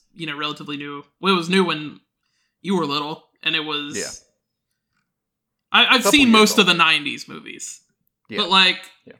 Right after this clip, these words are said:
Speaker 1: when I was a kid, I hadn't seen Nightmare Before Christmas. Uh, I somehow missed Tarzan. I don't really know why.
Speaker 2: Hmm.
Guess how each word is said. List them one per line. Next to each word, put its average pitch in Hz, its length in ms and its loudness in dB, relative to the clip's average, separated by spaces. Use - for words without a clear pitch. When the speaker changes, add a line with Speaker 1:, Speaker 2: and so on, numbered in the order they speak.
Speaker 1:
when 190 160 2
I 233 80 6
was 208 140 4
a 147 80 -10
kid, 165 400 0
I 151 140 2
hadn't 147 280 -2
seen 135 520 -10
Nightmare 165 360 -2
Before 156 220 -12
Christmas. 151 840 -8
Uh, 139 400 -2
I 180 100 0
somehow 233 300 6
missed - 300 -4
Tarzan. 170 640 -6
I 170 60 -8
don't 196 160 2
really 170 140 -2
know 147 100 -8
why. 147 340 -4
Speaker 2:
Hmm. 95 180 -16